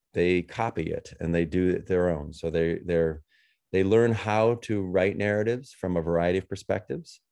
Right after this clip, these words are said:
analyzing those, the master works, and then they are along the way supported in developing their own,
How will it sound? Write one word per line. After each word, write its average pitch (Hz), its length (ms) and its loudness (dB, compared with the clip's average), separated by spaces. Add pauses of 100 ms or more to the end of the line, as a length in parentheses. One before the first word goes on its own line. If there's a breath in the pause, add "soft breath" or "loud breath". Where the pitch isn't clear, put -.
(360)
analyzing 92 640 2
those, 85 320 0 (120)
the 87 160 0
master 85 420 -2
works, 98 460 -2 (380 soft breath)
and 90 240 -2
then 90 280 0
they 90 480 4
are 82 400 2
along 90 360 0
the 87 80 0
way 90 220 2
supported 87 600 -6
in 82 80 -6
developing 82 420 -2
their 80 180 -2
own, 117 380 -4